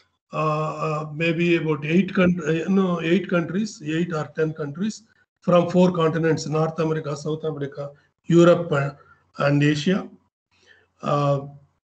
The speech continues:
uh, this is a hundred and ten page chapter, which has been just published.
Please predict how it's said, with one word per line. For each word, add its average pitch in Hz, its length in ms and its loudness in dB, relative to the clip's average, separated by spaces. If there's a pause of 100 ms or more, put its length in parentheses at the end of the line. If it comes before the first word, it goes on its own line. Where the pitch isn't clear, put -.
(340)
uh, 151 120 0
this 180 280 2
is 170 180 2
a 160 280 6
hundred 196 360 6
and 202 520 4 (140)
ten 208 420 2 (260)
page 180 480 4
chapter, 139 460 -8 (480)
which 170 160 -2
has 175 240 2
been 165 380 -8 (180)
just 175 260 -4
published. 135 500 -10